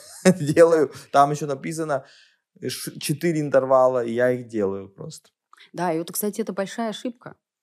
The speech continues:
Speaker 2: Это большая ошибка очень многих спортсменов, которые не, э,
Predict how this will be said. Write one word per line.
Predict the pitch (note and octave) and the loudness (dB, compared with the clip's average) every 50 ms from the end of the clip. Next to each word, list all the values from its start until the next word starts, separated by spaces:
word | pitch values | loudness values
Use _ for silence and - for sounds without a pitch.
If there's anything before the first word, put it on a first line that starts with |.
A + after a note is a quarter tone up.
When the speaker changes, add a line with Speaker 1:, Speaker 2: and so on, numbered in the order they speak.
| _ _ _ _ - | _ _ _ _ -12
Speaker 2:
Это | D#3+ D#3 F3 | -8 -8 -4
большая | E3+ F#3+ F#3+ - C4 B3+ | -4 -4 -4 -2 -4 -4
ошибка | - - C4 B3 - F#3+ | -4 -4 -6 -6 -6 -10
очень | F3 - G3 G#3+ | -8 -6 -6 -6
многих | G#3+ F#3 F3 E3 | -6 -6 -8 -12
спортсменов, | - - F3 D#3+ - - G3 B3+ F4 F4 C4 - - - - - - _ | -12 -12 -12 -10 -8 -8 -4 0 0 0 0 -2 -6 -20 -20 -20 -20 _
которые | - E3+ D#3 - G3+ G#3 G3+ F#3 - - - | -16 -14 -10 -6 -4 -2 -2 -2 -2 -4 -6
не, | D#3+ E3 F3+ G3+ G#3+ A3+ - | -10 -8 -6 -4 -4 -6 -6
э, | - - - E3 E3 D#3+ D#3+ D#3 D#3 D#3 | -10 -10 -10 -10 -10 -10 -10 -12 -14 -16